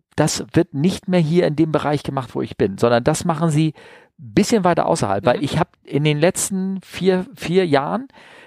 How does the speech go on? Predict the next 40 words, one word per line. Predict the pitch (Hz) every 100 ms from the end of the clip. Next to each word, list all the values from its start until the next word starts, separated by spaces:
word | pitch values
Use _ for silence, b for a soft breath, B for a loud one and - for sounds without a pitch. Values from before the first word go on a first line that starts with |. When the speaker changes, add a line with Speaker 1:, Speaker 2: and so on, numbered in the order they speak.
| B
Speaker 1:
das | - 151
Geräusch | - 139 170 185 - _
nicht | 120 170 - -
mehr | 160
mitbekommen. | 151 110 110
Ich | 123
hab's | -
noch | 165
beim | 139 110
drei | 123
achtzig | 151 - 208
mitbekommen, | 214 220 214 233
weil | 196 135
Speaker 2:
Ja. |
Speaker 1:
der | 120
ist | 143 151
ja | 139
fast | 156 147
jeder | 147 143
drei | 139
achtzig | 143 - 135
ist | 120
ja | -
auch | -
hier, | - 147 135 127
wir | 110
wohnen | 139 135
hier, | 131 123 123 - _ _ _ _ _ _ - -
ne, | 156
drei, | 165 143 143 _
drei | 139 151
Komma | 156
drei | 135 139 156 160 160 156
Kilometer | - 143 151 147
quer | 143 156 143
ab | -
Automarker | 147 139 135 131 123
zwei | 127
drei | 113 123 202 269
für, | - 135 127